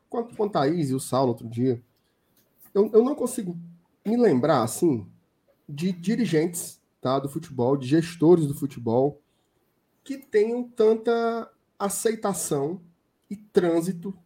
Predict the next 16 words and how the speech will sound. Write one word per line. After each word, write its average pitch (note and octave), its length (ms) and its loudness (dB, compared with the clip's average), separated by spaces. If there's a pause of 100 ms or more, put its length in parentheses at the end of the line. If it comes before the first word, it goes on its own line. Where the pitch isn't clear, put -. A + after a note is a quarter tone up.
(720)
entre F#3 320 6
os F#3+ 80 -4
torcedores E3 840 2 (280)
como E3+ 180 4
essa E3+ 260 2
dupla. D3 520 0 (220)
Eu D3 80 -4
sei F#3+ 120 -4
que F#3 100 -10
tem F3+ 200 2
vários D3+ 560 6
outros, C#3+ 240 -2
né? D3 180 -6 (360)
Mas D3+ 200 2
eu F3 120 4
vou, D#3 360 0